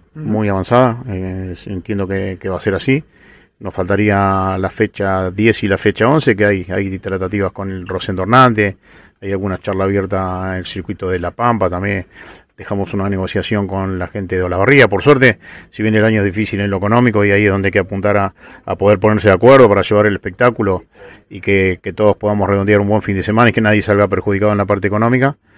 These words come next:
Speaker 2: Eh, entiendo que las negociaciones están abiertas en varios frentes y y creo que treinta, cuarenta días más vamos a tener el calendario completo de esas dos fechas que nos falta cerrar, la fecha diez y la fa-, la fecha once.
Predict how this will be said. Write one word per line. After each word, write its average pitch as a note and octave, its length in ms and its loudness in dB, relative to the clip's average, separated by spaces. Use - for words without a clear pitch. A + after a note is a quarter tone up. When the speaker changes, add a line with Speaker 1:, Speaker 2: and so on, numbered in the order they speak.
Speaker 2:
Eh, F#2+ 800 0
entiendo A2 320 2
que G2+ 60 6
las G2 100 2
negociaciones F#2 480 0
están G2 160 -4
abiertas G2 680 2
en F#2+ 140 -8
varios G2+ 260 2
frentes C#3 400 4
y F#2+ 240 -2
y F#2+ 220 -10
creo G2+ 240 -2
que F#2 360 -2
treinta, G#2 360 0
cuarenta G2+ 260 2
días G2+ 180 4
más A2 120 4
vamos G2 160 2
a - 20 -4
tener F#2 180 -2
el F#2 60 -4
calendario F#2 400 -2
completo G2 320 2
de G2+ 60 4
esas F#2+ 180 -2
dos F#2 120 0
fechas F#2+ 260 -2
que F2+ 40 -4
nos F2+ 120 -4
falta F2+ 240 -2
cerrar, F2+ 240 -4
la E2+ 80 -4
fecha F#2+ 260 -4
diez G2 180 2
y G2 60 0
la F2+ 80 0
fa-, G2 140 -2
la F#2+ 120 -4
fecha F#2+ 240 -4
once. F2+ 300 -10